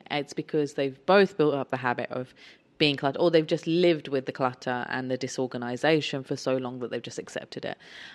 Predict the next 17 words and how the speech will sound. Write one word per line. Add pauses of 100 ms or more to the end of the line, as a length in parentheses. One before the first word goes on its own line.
(120)
Um,
and
that
happens
a
lot
in (160)
expat
families
here.
So,
you
know,
especially
when
couples
have